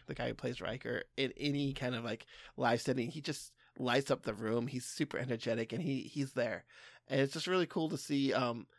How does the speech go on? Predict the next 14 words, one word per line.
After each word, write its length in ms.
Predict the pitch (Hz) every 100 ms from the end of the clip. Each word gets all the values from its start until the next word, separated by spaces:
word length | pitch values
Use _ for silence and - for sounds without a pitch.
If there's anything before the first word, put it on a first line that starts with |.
| -
those 160 | 139 127
actors 320 | 127 - 113
when 80 | 117
they 60 | 107
do 120 | 127
that. 100 | 113
And 100 | 110
I've 100 | 135
seen 180 | - 202
them 120 | 165
on 100 | 139 180
both, 260 | 123 - -
um, 220 | 143 123 - -
both 180 | 139